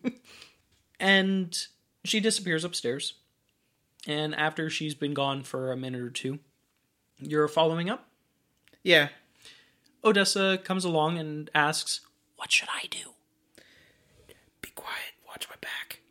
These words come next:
Speaker 2: I'll watch yours."
Speaker 1: Shit, I'm not good at that. But
Speaker 2: I believe in you. <laughs>
Speaker 1: but she follows along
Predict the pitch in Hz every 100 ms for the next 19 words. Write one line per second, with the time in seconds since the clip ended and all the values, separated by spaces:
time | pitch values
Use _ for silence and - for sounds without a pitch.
0 | - - - - - - - - - _
1 | _ _ - _ _ - - - 165 -
2 | 127 147 - - - - - - - -
3 | - - - - - 466 508 508 - -
4 | - - - - - - - - - -
5 | - - 180 185 - - 214 220 240 220
6 | 220 233 214 - - - 226 - 233 269
7 | 233 226 226 233 226 254 214 208 208 208
8 | 143 123